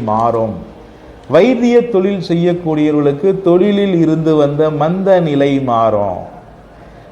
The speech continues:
வைத்திய தொழிலில் நல்ல முன்னேற்றம் இந்த ஆண்டு கண்டிப்பாக உண்டாகும்.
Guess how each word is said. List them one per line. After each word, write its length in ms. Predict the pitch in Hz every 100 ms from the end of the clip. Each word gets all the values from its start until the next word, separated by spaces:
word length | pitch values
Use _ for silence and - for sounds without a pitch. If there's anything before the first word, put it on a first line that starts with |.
| -
வைத்திய 420 | 165 220 190 226 214 -
தொழிலில் 440 | 170 170 180 185 156
நல்ல 360 | 156 190 220 220 175
முன்னேற்றம் 640 | 170 196 208 185 180 180 151
இந்த 180 | 147 139 131 135
ஆண்டு 280 | 151 156 147 107 87 - - - -
கண்டிப்பாக 840 | 117 147 180 202 196 147 131 139 127
உண்டாகும். 720 | 113 110 110 95 95 92 87